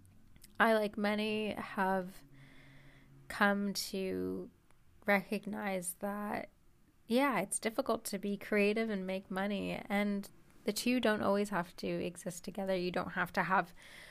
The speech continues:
a creative career to be an artist. I felt like the two couldn't coexist, and I refused to be a starving artist. So fast forward to twenty twenty,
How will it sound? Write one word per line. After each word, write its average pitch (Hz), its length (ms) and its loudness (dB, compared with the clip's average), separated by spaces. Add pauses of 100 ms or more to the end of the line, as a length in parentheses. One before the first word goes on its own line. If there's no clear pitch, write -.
(160)
a 214 60 6
creative 202 640 4
career 190 1000 0
to 208 220 0
be 202 220 0
an 190 100 0
artist. 180 680 0 (440)
I 196 120 0
felt 202 320 0
like 185 380 -2 (180)
the 185 120 -4
two 185 240 -4
couldn't 180 380 -10 (240)
coexist, 185 720 -4
and 180 260 -8 (600)
I 185 80 0
refused 175 540 -4
to 180 100 -10
be 175 220 -8
a 175 40 -8
starving 185 640 -10
artist. 190 640 -8 (260)
So 190 400 -2
fast 185 240 -6
forward 196 200 -2
to - 60 -16
twenty 196 300 -6
twenty, 208 580 -2